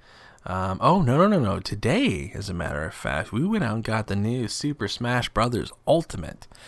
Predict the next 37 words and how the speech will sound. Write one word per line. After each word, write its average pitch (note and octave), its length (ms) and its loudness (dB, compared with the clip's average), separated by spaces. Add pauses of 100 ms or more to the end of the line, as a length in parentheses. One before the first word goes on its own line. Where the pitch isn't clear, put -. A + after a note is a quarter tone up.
(300)
and G2 320 -4
just G#2+ 160 -4
spent A2+ 220 -6
the A2 80 -10
last G#2 560 -4
couple A2 280 -2
hours G2+ 400 2
showing G#2+ 320 0
my G2 120 0
kiddos G2+ 500 0
and F#2+ 100 -6
playing G2 220 -2
some G2 180 -4
four-player G2 580 0
matches. F#2+ 580 0 (480)
Um, F#2 420 -4 (160)
that's - 240 -4
a F3+ 60 -2
really, G2 520 0
it's - 140 -4
a G2 60 -4
really B2 240 0
cool D#3 180 -2
game. D3+ 480 2 (240)
Um, G2 260 0
I G#2+ 60 2
haven't C3 220 2
really C3+ 500 2 (100)
experienced C3+ 680 -2
it A#2+ 100 -10
too C#3+ 180 -2
much, E3+ 440 -2 (540)
um, G2 580 0 (680)
but A2+ 140 6
I'm D3+ 100 10
actually G#3+ 260 4
gonna E3 240 2